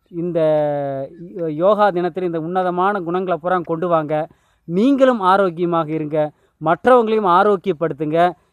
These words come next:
எல்லா தாய்மார்களும் பெற்றோர்களும் குழந்தைகளுக்கு இயற்கையை பற்றி சொல்லிக் கொடுங்க, இயற்கையோட வாழும் தன்மையை அவங்களுக்கு கொண்டு வாங்க அப்படின்னு சொல்லிக்கிறேன். இந்த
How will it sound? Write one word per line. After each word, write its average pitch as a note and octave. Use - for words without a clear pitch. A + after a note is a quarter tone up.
எல்லா G3+
தாய்மார்களும் G3+
பெற்றோர்களும் F3+
குழந்தைகளுக்கு G#3
இயற்கையை A3+
பற்றி E3+
சொல்லிக் E3+
கொடுங்க, D3+
இயற்கையோட G#3
வாழும் G3
தன்மையை A3+
அவங்களுக்கு F3
கொண்டு E3
வாங்க D3+
அப்படின்னு C#3
சொல்லிக்கிறேன். D3+
இந்த D#3+